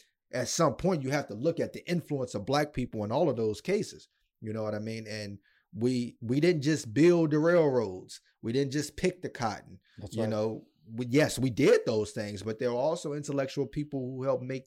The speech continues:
Speaker 1: things easier. There are all intellectual people who created things that, that, uh, that people never thought of. So it's one thing to think inside of the box. It's one thing to think outside of the box. It's another thing to think,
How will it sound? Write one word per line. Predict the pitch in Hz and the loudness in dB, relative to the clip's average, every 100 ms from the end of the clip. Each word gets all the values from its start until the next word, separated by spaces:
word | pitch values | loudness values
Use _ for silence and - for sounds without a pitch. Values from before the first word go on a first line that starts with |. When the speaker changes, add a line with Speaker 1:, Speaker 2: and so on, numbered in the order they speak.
| _ | _
Speaker 1:
things | 127 127 123 - | -6 -6 -8 -14
easier. | 180 196 113 85 87 _ - - | -8 -8 -8 -10 -14 _ -14 -4
There | |
are | 117 | 0
all | 147 151 | 0 0
intellectual | 139 135 135 135 139 123 | -6 -4 -2 -2 -4 -6
people | - 143 135 117 | -4 -6 -6 -8
who | 131 | -8
created | - 131 127 135 120 120 | -8 -6 -4 -4 -4 -2
things | 123 123 113 | -4 -4 -4
that, | 120 110 - _ _ - | -4 -4 -8 _ _ -8
that, | 123 117 - | -4 -4 -4
uh, | 117 113 107 117 | -4 -2 -4 -4
that | 117 110 | -8 -6
people | 147 123 | -6 -4
never | 113 127 110 | -4 -4 -4
thought | - 135 131 107 | -2 2 2 0
of. | 95 90 - | -4 -6 -10
So | - 113 | -6 -4
it's | 107 | -4
one | 123 147 | -4 -6
thing | 147 127 | -4 -6
to | 117 | -6
think | - 123 - | -6 -8 -8
inside | 113 - 123 135 | -10 -4 -4 -4
of | |
the | 107 | -6
box. | 95 92 95 98 | -8 -8 -10 -12
It's | 104 | -10
one | 120 | -8
thing | 117 113 | -6 -6
to | 110 | -6
think | 110 104 | -8 -6
outside | 110 147 - 95 | -4 -2 -2 -4
of | 95 | -4
the | |
box. | 92 92 98 110 | -6 -8 -8 -12
It's | 110 | -10
another | 123 143 | -8 -6
thing | 143 123 | -6 -8
to | 117 131 | -6 -8
think, | 123 | -6